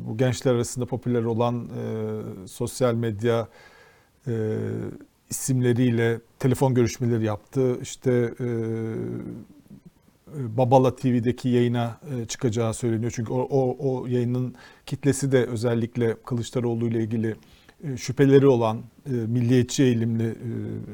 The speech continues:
bir genç kitlesiydi. Oraya çıkacağı görülüyor. En son, e,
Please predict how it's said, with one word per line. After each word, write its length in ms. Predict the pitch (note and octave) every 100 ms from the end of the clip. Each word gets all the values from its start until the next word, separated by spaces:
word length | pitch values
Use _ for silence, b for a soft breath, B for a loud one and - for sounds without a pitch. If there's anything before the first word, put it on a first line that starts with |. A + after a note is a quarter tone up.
| A2+ A#2+
bir 160 | A#2 G#2+ - -
genç 260 | B2 A#2+ -
kitlesiydi. 680 | A#2 - A2+ - G2+ B2+ F#3+ - B B B B B
Oraya 260 | D3 C#3 B2
çıkacağı 400 | - B2 A2+ A2
görülüyor. 420 | G#2 G#2+ B2+ E3+
En 80 | D#3
son, 280 | C3 D#3+
e, 120 | F3